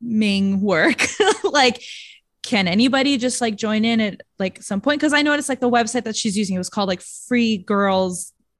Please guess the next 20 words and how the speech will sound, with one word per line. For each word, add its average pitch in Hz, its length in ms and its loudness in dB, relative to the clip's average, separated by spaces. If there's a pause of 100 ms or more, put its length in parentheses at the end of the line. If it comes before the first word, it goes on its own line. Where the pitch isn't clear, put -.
(320)
cam 190 400 0
dot 175 260 2
com 214 260 4
or 349 120 0
something 320 360 0
like, 247 180 4
<laughs> - 200 -10
something 339 300 -4
along 247 240 2
those 180 160 -2
lines. - 320 -8 (560)
Um, 214 280 2
and 247 120 4
I 262 100 4
didn't 302 160 0
know 277 120 2
if 269 100 -2
it 262 80 2
was 247 180 -2
like 196 240 -4